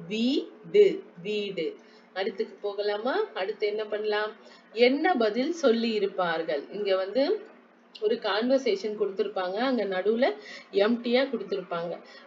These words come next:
அங்க என்ன பேசியிருப்பாங்கன்னு கேக்குறான். "எங்கே போகிறாய்?" "பசிக்கிறது, சாப்பிட போகிறேன்." "பசிக்கிறதா?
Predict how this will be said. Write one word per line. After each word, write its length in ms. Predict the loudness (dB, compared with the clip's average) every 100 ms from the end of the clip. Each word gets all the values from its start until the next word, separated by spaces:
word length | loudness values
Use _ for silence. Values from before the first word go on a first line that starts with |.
| -2
அங்க 380 | 2 2 2 2
என்ன 380 | 2 2 0 0
பேசியிருப்பாங்கன்னு 1000 | 2 2 2 -2 -2 0 -2 0 -2 -2
கேக்குறான். 420 | -4 -4 -8 -8 -16 -20 -20 -20 -8
"எங்கே 560 | 2 2 4 2 4 4
போகிறாய்?" 720 | 4 4 4 2 4 2 -2 -14 -16 -2
"பசிக்கிறது, 840 | 0 0 -6 -2 0 2 0 2
சாப்பிட 640 | 2 4 2 2 0 0 0
போகிறேன்." 600 | 0 -4 -4 -6 -6 -8 -14 -20 -16 0
"பசிக்கிறதா? 800 | 0 0 -6 -2 0 0 2